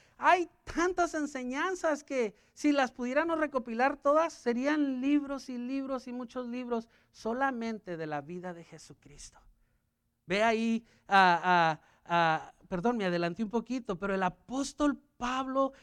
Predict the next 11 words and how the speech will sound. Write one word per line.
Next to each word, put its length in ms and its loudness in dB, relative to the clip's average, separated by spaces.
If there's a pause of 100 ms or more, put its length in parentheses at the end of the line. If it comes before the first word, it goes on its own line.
(140)
nos 240 -2
exhorta 920 0
a 100 2
todos 460 0
los 220 2
cristianos 1000 -4 (1400)
a 80 -8
que 140 -6
seamos 560 -2
como 320 -8
él, 220 -6